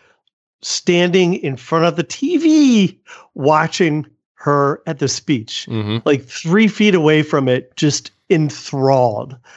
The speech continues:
Speaker 2: Yep.
Speaker 1: I'm like, "Oh my God, that, that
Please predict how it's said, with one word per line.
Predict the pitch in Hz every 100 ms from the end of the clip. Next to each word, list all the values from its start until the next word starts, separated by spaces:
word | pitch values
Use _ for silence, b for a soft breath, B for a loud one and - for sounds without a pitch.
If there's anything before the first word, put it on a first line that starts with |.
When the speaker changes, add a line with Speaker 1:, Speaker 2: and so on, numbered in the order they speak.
| B
Speaker 2:
Yep. | 107 101
Speaker 1:
I'm | 147
like, | 160 151 - _ _ -
"Oh | 185
my | 170 143
God, | 135 131 113
that, | 135 151 - _ _ _
that | 175 156 156